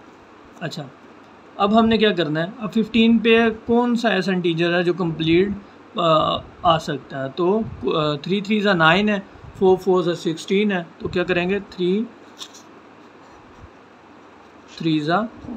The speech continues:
नाइन कर देते हैं, क्योंकि वो next आगे चला जाता है। सिक्स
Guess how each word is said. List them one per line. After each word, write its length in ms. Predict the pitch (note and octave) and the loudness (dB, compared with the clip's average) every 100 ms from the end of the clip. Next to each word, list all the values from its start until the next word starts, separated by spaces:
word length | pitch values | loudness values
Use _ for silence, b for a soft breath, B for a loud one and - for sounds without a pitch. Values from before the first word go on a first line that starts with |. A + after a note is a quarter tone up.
| G3 | -8
नाइन 480 | D#3+ D#3 D3 C#3 | -4 -2 0 -2
कर 120 | C3+ B2 | -4 -6
देते 340 | B2 A#2+ C3+ | -8 -10 -8
हैं, 60 | C#3 | -8
क्योंकि 220 | D3 F#3 G3+ - | -2 -2 -2 -4
वो 80 | D3+ | -2
next 280 | D3 D#3+ - | -2 -4 -8
आगे 260 | D3+ C3 C3 | -8 -6 -6
चला 200 | C3 B2 | -8 -10
जाता 220 | B2+ B2 | -10 -12
है। 360 | - - - | -12 -12 -10
सिक्स 340 | - G3+ G#3 | -4 -2 -2